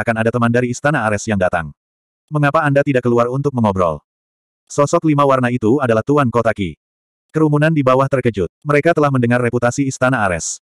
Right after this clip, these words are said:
Itu adalah penguasa seluruh benua langit bela diri. Mereka tidak mengharapkan Yang Mulia pihak lain muncul di sini dan bahkan menyelamatkan Lin Xuan.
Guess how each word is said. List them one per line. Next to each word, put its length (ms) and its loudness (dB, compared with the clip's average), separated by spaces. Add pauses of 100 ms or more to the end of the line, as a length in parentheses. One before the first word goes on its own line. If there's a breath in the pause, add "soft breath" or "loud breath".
Itu 240 4
adalah 240 2
penguasa 360 0
seluruh 280 0
benua 240 2
langit 240 0
bela 240 2
diri. 280 -2 (960)
Mereka 280 2
tidak 200 4
mengharapkan 400 2
Yang 160 2
Mulia 200 2
pihak 200 0
lain 200 2
muncul 320 2
di 80 -2
sini 240 0
dan 160 2
bahkan 240 0
menyelamatkan 560 0
Lin 200 -2
Xuan. 360 -2